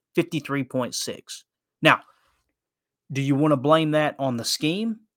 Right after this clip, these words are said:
and what we talked about, what Ryan identified, how these offensive linemen are being asked to do things they can't do, and also it just, it's a jumbled mess. The defense is one step ahead of 'em. That could be the case.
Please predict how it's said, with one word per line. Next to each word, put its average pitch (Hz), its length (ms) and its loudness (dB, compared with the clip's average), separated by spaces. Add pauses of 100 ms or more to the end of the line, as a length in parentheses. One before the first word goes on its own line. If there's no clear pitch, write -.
(120)
and 113 160 -6
what 147 340 2
we 139 140 -4
talked 151 320 -2
about, 156 240 0
what 123 160 0
Ryan 135 280 0
identified, 147 600 0
how 123 100 -2
these 120 260 -6
offensive 131 400 -2
linemen 135 300 2
are 123 60 -4
being 127 240 -4
asked 131 340 -4
to 127 80 -4
do 131 160 0
things 135 320 -2
they 117 100 -4
can't 165 300 -2
do, 185 240 4 (340)
and 127 140 -2
also 139 380 4
it 135 60 0
just, 131 300 -2
it's 131 140 -4
a 120 80 0
jumbled 131 480 0
mess. 127 360 0
The 123 60 -6
defense 135 460 -6
is 117 80 -8
one 127 220 0
step 127 280 -2
ahead 123 220 0
of 180 160 -2
'em. 202 140 -10 (260)
That 170 200 2
could 190 140 2
be 185 120 -6
the 165 80 -2
case. 185 420 -4